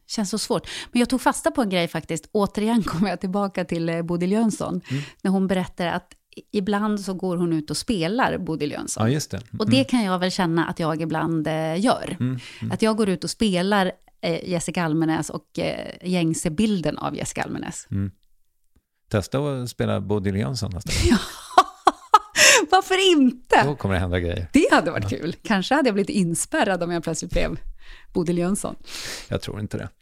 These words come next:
Speaker 2: Hörru, hur långt har du kommit med din biohacking?
Speaker 1: Ehm, ja, långt och långt. Eh, sådär. Jag är ju lite dålig på att hålla i saker,
Speaker 2: Ja.
Speaker 1: tyvärr.
Speaker 2: Mm.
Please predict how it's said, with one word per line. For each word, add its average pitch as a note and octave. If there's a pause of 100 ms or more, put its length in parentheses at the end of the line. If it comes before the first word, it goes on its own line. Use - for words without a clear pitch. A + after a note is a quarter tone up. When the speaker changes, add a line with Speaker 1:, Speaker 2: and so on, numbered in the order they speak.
(360)
Speaker 2:
Hörru, D#3+
hur D#3+
långt F3
har E3+
du F3
kommit F3+
med F3+
din C#3+
biohacking? A2+ (1040)
Speaker 1:
Ehm, F3+ (640)
ja, -
långt F3
och G#3+
långt. A3
Eh, A#3+
sådär. A3+
Jag G#3+
är B3
ju B3
lite B3
dålig A3+
på B3
att A#3
hålla A3+
i F#4+
saker, -
Speaker 2:
Ja. A2
Speaker 1:
tyvärr. -
Speaker 2:
Mm. C#3+